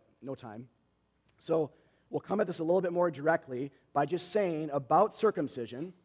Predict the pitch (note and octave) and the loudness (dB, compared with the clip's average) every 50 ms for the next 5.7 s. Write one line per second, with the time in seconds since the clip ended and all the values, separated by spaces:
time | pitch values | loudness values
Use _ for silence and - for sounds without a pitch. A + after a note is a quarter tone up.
0 | _ _ _ _ _ _ _ _ _ _ _ A#2+ D3+ D3+ D3+ D3 C#3 - - - | _ _ _ _ _ _ _ _ _ _ _ -2 0 2 2 2 0 -2 -8 -6
1 | - - E3+ D#3+ E3 E3+ D#3 - - G3 G#3+ A3+ A3+ F#3+ - - D#3 D3 D#3+ F3 | -6 -2 0 2 0 0 0 0 2 2 4 4 2 0 0 -2 -2 -2 -2 -2
2 | F3 C3+ D3+ C#3 C#3+ D#3 D3+ D3+ C#3 - - C#3 D3+ D#3 D#3+ F3 E3+ E3 D3+ D3 | -2 -4 -4 -2 0 0 0 0 -2 -6 -10 -10 -8 -8 -4 0 2 2 2 2
3 | D3+ - D#3+ C3+ B2+ C#3+ C#3+ B2+ C3+ C#3 C#3+ D3 D3+ D3 - D3 C3+ C3+ C3+ C3 | 0 -4 -8 -4 -2 -2 -2 0 -2 -2 -4 -4 -6 -8 -10 -10 -10 -8 -8 -8
4 | C3 A#2+ A#2 - _ C3 B2+ - - B2+ A#2 A2+ G#2+ A2+ G#2 F#2+ F2+ G2 - - | -6 -8 -8 -8 _ -10 -10 -10 -12 -14 -14 -14 -12 -12 -10 -10 -10 -12 -14 -16
5 | A#2+ A2 G#2 B2 A#2+ A2 - G#2+ G2+ F#2+ F#2 E2 - - | -18 -14 -12 -12 -12 -12 -14 -18 -18 -18 -20 -20 -20 -20